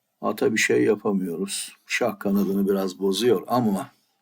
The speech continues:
yani evet, evet, evet, enteresan. Oradan fili dürtüklerim dedi.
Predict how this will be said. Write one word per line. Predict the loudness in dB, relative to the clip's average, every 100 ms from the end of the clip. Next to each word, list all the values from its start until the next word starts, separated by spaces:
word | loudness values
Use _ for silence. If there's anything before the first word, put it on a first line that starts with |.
| _ _ _ _ _ _ -20 _ -14 -14 -14 _ _ _ _ _ _ _ -14
yani | -6 -2 0 0
evet, | 0 0 2 2 2 2 0 0
evet, | 2 4 2 0 0 -2
evet, | 0 0 0 -4
enteresan. | -8 0 2 2 0 -4 -4
Oradan | -2 0 0 -4
fili | -4 -4 -4
dürtüklerim | -4 -6 -10 2 2 2 -4
dedi. | -10 -12